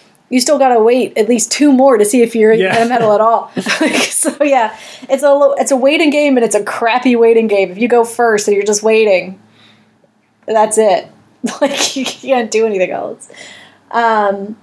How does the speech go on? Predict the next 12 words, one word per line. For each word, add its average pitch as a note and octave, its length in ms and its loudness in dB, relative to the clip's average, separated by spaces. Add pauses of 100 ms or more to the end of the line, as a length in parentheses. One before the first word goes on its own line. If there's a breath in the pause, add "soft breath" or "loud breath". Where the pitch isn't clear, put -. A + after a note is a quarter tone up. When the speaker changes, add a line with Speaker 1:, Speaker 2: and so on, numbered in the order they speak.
(320)
Speaker 1:
but C#4 80 0
yeah, F4 200 2
we've D4 120 0
seen F4 220 -2
some, D#4 420 0
we've C4 160 0
seen D#4 160 -2
some F4 200 -2
really C4 260 2
cool B3 300 0
stuff. A3+ 800 -2
Uh, F#3 760 2